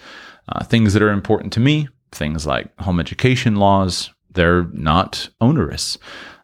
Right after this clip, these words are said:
Um, things like, uh, child-related laws, they're not onerous. Um, things like gun laws, they're not bad. They're pretty good. Uh,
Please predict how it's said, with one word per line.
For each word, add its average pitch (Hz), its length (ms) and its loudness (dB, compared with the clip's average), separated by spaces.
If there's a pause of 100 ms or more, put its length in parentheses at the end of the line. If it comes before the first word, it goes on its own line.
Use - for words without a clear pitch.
Um, 69 640 -2
things 98 340 2
like, 92 580 0 (140)
uh, 80 220 -8
child-related 101 760 2
laws, 90 460 0
they're 175 160 -2
not 156 320 0
onerous. 123 640 2 (500)
Um, 57 600 -12
things 107 240 4
like 98 220 2
gun 98 260 4
laws, 90 540 2 (160)
they're 135 120 2
not 151 220 2
bad. 165 360 -2
They're 87 60 -6
pretty 113 240 0
good. 107 360 -4 (460)
Uh, 80 500 -2